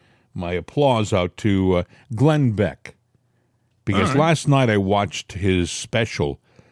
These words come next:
Speaker 1: It was called The Reckoning. I watched it, and, uh, it, it, it was, he did a, a magnificent job explaining the Biden crime family. And they, you know, Glenn is really good at the,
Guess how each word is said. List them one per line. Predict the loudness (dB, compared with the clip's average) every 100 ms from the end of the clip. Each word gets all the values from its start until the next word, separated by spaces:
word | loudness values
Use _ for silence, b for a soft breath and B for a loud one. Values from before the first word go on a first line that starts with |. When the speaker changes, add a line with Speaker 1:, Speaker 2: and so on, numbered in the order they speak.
| b b
Speaker 1:
It | -4
was | -4
called | 0 -2 -2
The | -4
Reckoning. | -2 -2 -2 -4 -4 -6
I | -2
watched | 0 0 -2 -8
it, | -14 -12
and, | -4 0 0 0 0 0
uh, | -2 -2 b b b b b
it, | -4 -4 -4 -6 -6
it, | -8 -8 -4
it | -2 -2
was, | 0 0 0 -4 -16
he | -14 -4
did | 0
a, | 2 0
a | -2
magnificent | 0 0 0 2 2 4 2 0 0 0 -2
job | 0 0 2 0 -6 b b b b
explaining | -6 -6 -4 0 2 2 4 4
the | 2
Biden | 0 0 -2 0 -2 -4
crime | 0 0 2 2
family. | 0 0 0 -2 -12 -20 b b b b
And | 0
they, | 2 0
you | 0
know, | 0 0 -4 _ -20 -18 -16 -16 -16 -18 -20 -20 -4
Glenn | 0 2
is | 4 2 -2 -12 -18 -20 _ -6
really | -2 0 0
good | 0 2 2
at | 2 -2 -4
the, | -6 -6